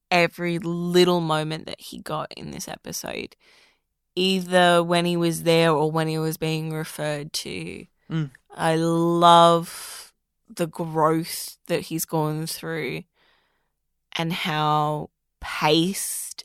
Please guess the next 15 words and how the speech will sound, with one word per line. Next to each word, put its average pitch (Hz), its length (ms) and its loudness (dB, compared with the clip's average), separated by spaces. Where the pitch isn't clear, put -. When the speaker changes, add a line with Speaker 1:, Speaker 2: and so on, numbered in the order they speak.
Speaker 1:
and 160 240 -6
earned 180 840 0
it 185 160 -2
all 180 260 4
is, 185 280 4
even 185 380 -2
though 170 240 -2
he's 175 280 -6
had 180 380 0
this - 280 -2
real 175 480 -2
pivot 175 680 0
in 160 420 -2
what 185 280 2
is 277 280 0